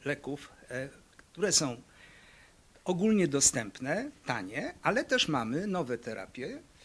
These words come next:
wprowadzone od zeszłego roku. To przede wszystkim chodzi o lek, który, e,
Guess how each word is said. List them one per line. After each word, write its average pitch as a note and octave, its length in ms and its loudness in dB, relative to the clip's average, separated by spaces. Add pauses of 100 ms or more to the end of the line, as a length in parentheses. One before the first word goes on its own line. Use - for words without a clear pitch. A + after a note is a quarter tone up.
(360)
wprowadzone F3 640 -2
od D3 80 -4
zeszłego D3 520 -2
roku. B2 400 -4
To E3 140 4
przede D3+ 240 -6
wszystkim D3 320 -2
chodzi C#3+ 380 -8
o B2 220 -8 (240)
lek, C#3 300 -4
który, C3 540 -8 (540)
e, C3+ 40 -6